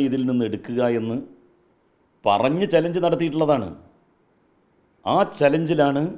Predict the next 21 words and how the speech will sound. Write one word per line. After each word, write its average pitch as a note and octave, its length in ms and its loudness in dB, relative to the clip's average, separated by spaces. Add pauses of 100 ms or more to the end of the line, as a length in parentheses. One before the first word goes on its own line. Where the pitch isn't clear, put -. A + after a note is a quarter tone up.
(840)
ഇരുന്നൂറ് G3+ 520 0
രൂപ E3 120 0 (100)
പോലും C3+ 260 0
വിലയില്ലാത്ത A2+ 460 0 (100)
തുണി G2+ 240 -4 (1120)
എഴുന്നൂറ്റമ്പതിൻ്റേതാണ് D3+ 1120 4
എന്ന് A2 200 -6
പറഞ്ഞ് G2 280 -6 (720)
അറുന്നൂറ് B2 460 0
രൂപക്ക് G#2 340 -6
കൊടുക്കുന്നത്. E2+ 440 -10 (200)
ഞങ്ങളിത് G#2+ 320 0 (120)
മൊത്തമായിട്ട് A#2+ 540 0
എടുക്കുന്നത് A2 420 -6
കൊണ്ടാണ് G#2 340 -4 (920)
പണം A#2 260 0
കുറഞ്ഞു A2 280 -2
കിട്ടുന്നത്. G2+ 380 -6 (280)
ആ B2+ 40 2 (120)
പൈസ A#2 280 -4 (520)
ഞങ്ങൾ A#2+ 200 -2